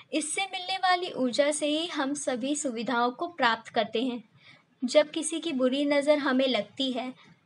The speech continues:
तब इन पांच तत्वों से मिलने वाली संबंधित सकारात्मक ऊर्जा हम तक नहीं पहुंच पाती, इसलिए गले में काला धागा बांधा जाता है। दरअसल कुछ लोग काले धागे में भगवान के लॉकेट को भी धारण करते हैं।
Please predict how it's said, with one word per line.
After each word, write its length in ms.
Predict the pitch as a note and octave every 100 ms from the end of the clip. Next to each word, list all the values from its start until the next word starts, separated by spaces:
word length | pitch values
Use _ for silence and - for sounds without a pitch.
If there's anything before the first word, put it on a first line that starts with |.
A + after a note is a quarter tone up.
| _
तब 180 | E4 D#4+ -
इन 160 | D#4 D4+ C#4
पांच 400 | B3 D4 - -
तत्वों 380 | B3 B3 A#3 A#3
से 220 | - B3+
मिलने 380 | B3 A3+ B3 D4
वाली 480 | C#4+ A#3+ A#3+ D4 D4 _
संबंधित 760 | - C#4 C4 C#4 C#4+ D#4+ F#4+ -
सकारात्मक 800 | C#4+ C4 B3+ A#3 A#3 B3+ B3 A3+
ऊर्जा 520 | B3 A3 B3 B3 D4 _
हम 220 | C#4+ D4 D4+
तक 160 | D#4 D4+
नहीं 280 | C4+ B3 C#4+
पहुंच 320 | - A#3 A3
पाती, 480 | - A3 G#3+ G#3 G#3+ _ _ _ -
इसलिए 580 | B3 - B3 C4+ D4 D4
गले 420 | G#3+ B3 B3 C4
में 160 | C#4 C#4+
काला 400 | C4+ A#3+ B3+ C#4+
धागा 400 | D4+ C#4+ C#4+ D4
बांधा 360 | B3+ G#3+ A3
जाता 360 | A3 A3+ G#3+ A#3
है। 240 | B3+ C4 - _ _ - -
दरअसल 420 | B3 B3+ D4+ F#4+ F#4+ -
कुछ 260 | D#4+ -
लोग 100 | E4+
काले 360 | - C4+ B3+ D4
धागे 400 | D4 C4+ C4 D4
में 240 | D4+ D4
भगवान 540 | A#3+ A3+ A#3+ B3 C4 C4+
के 160 | D4
लॉकेट 420 | B3+ A3+ - C4
को 220 | - C#4 C4
भी 140 | D4
धारण 400 | C4 A3+ A#3 A3+
करते 340 | A#3 A3 A3
हैं। 260 | A#3+ B3